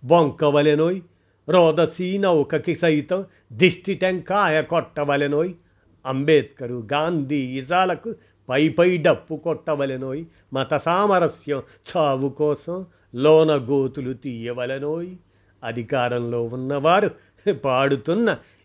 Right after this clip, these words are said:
ఈ ద్వేషభక్తి గేయం దేశానికి ఎంతగా గాయం చేస్తుందో సామాన్య పౌరులు అర్థం చేసుకోవాలి. భారతదేశ సమగ్రతను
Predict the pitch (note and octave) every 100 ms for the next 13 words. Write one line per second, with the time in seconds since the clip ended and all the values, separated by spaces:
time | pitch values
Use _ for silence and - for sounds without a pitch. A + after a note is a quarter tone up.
0 | - G2+ A#2 C#3 C3+ C3 D3 D#3+ E3 F#3+
1 | F3 F3+ - F#3+ E3 D#3 C#3 D#3 E3+ _
2 | _ _ G2 C3+ C3+ C#3 D#3+ D#3+ D#3+ D#3
3 | E3+ F3+ - - C#3 C#3 C3+ C3+ B2+ C3+
4 | B2+ C3+ C3 C#3+ A#2+ B2+ C3 B2 C#3+ D3
5 | - D#3+ D#3 D3+ F3 F3 _ _ _ _
6 | _ - D3 C#3 C#3 C#3 C3+ C3+ C3 A2+
7 | B2+ F3 F#3+ D#3+ - - _ - C3+ A2+
8 | - D#3 A#2 C3 A2 - - A#2+ A#2 B2+
9 | A#2+ - _ _ _ B2 D#3+ C#3 C#3 A#2+
10 | A#2+ B2 F3+ - C3+ C3+ E3 D3+ D#3 C#3+
11 | B2